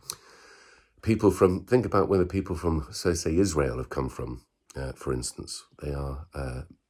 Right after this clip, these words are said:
mainly from outside the country. They are people from America,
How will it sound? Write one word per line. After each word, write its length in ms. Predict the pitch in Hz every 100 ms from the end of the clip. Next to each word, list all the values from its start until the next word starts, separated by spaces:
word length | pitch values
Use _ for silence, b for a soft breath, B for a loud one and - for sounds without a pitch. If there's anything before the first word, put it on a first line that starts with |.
| _ _ _ _ _ _ _ _ _
mainly 600 | 92 92 123 73 60 - _
from 180 | - 76
outside 360 | 82 - 87 87
the 80 | 85
country. 460 | 113 113 - - -
They 140 | 120
are 100 | 131
people 360 | - 90 87 90
from 240 | - 80
America, 560 | 76 78 73 - 80